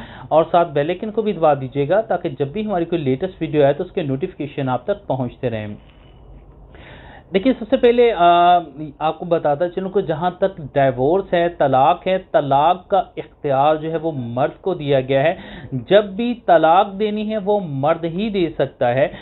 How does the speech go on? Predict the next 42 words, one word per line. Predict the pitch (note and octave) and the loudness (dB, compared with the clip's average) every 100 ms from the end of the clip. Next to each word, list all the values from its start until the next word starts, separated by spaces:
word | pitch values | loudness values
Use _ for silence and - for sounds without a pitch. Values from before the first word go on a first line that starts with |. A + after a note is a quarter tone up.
| - - | -18 0
और | F#3 G#3 - | 4 4 4
अगर | A3 A3+ C#4 | -2 2 2
जो | A#3 | 2
है | B3 | -2
वो | A#3 A#3 | -2 -4
खातून | A3+ F3 E3 F3 G#3 A#3+ | -2 0 0 0 -2 -2
है | G#3 C#3+ C3 | -2 -2 -2
वो | D#3+ G3+ | 0 0
उसके | F#3+ E3+ - - F#3 | 0 -4 -6 -4 0
साथ | E3+ D#3 D#3+ | 2 2 2
रहने | C#3+ C#3+ E3+ F3 | -2 -2 -4 -6
के | D3+ | -6
लिए | D3+ E3 | -2 0
राज़ी | C#3 B2+ B2 D#3 | 2 0 -2 -6
नहीं | C3+ C#3 G#3+ G#3+ | -4 -2 -2 -2
है, | E3 C#3 D3+ | 0 2 0
मर्द | D3 F3 | 2 0
जो | G3+ F3 F3+ | 0 -6 -2
है | E3+ E3+ G3+ - - C3+ | -2 -2 -10 -16 -16 -2
वो, | D#3+ A3 | 4 4
आ, | G#3 E3+ E3 E3 | 6 8 8 8
जो | E3 E3+ | 4 -4
अपनी | F3 E3 - F3+ | -8 -12 -10 -6
ये | E3+ | -6
जिम्मेदारियां | C3 D3+ D#3 C#3+ C3+ C3 D3+ G3+ | -4 -6 -6 -2 0 0 -2 -4
हैं | F#3+ G3 | -2 -4
उसको | D#3 - F3+ | -6 -6 -6
पूरा | F3 D3+ D#3+ D#3 | -4 -2 2 2
नहीं | C3+ F3 A#3 | 0 -4 -2
कर | G#3 E3+ | 0 2
रहा | D#3 | 4
है | D3+ E3 | 2 0
जो | C#3+ D3+ | -2 -4
कि | E3+ | 0
अल्लाह | D3+ D3 | 2 0
ताला | D3 C#3+ D3 | 0 0 0
ने, | D#3+ F3 F3 - - | 0 -4 -6 -16 -4
आ, | C3+ C#3+ | 2 2
बयान | B2 C#3 C#3+ G3+ | 4 0 2 0
की | G#3 F#3 | -4 -6
गई | F3 F3 | -4 -2
हैं, | F#3+ | -2